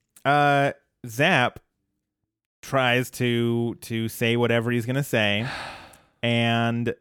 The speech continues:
the universal translator picks it up, and so we know that what he actually said is, "I'd like to spank your sister with a slice of bologna."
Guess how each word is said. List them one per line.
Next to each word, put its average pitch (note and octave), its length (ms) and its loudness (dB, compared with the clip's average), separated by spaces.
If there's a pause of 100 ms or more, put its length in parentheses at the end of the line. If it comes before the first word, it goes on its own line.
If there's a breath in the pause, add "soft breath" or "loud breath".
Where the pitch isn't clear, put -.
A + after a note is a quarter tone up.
(180)
the A#2+ 80 -2
universal C3 800 0
translator A#2+ 580 0
picks - 260 -8
it A2 60 -2
up, A2+ 260 0
and G#2+ 220 -4
so G#2 200 -2
we F#3 360 -2
know G#2 520 -2 (320)
that G#2+ 200 -2
what A#2 180 -2
he B2+ 160 -2
actually B2+ 500 0
said G2+ 540 -2 (280)
is, G#2 520 -2 (440)
"I'd C3 180 0
like D#3+ 180 0
to A2+ 80 -6
spank F#3 400 -4
your A3 160 0
sister G#3+ 460 -2
with C#3+ 160 2
a A2+ 60 2
slice D#3+ 360 0
of F#3+ 160 -2
bologna." G#2+ 640 0